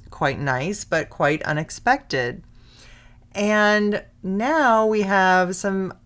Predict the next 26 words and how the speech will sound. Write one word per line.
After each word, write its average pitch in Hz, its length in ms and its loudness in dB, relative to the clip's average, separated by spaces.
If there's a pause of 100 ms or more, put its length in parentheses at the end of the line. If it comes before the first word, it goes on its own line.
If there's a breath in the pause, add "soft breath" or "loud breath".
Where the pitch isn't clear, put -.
(160)
volatility 190 680 -2
in 165 100 0
the 156 60 -2
market. 131 460 -2
We 151 140 -4
had 139 300 -4
the 143 80 -4
stock 143 360 -2
market 185 480 -4
pull 165 240 -6
back 156 340 -2
sixteen - 680 -6
hundred 165 500 -2
points 151 520 -6
intraday 143 840 -6 (460 soft breath)
the 143 120 -6
other 135 200 -4
day, 127 480 -6 (320 soft breath)
which 180 200 -4
is 226 140 -2
a 233 80 0
new 220 200 0
record 180 520 -2 (320 soft breath)
for 156 760 0 (380)
a 160 300 0
wide 143 480 0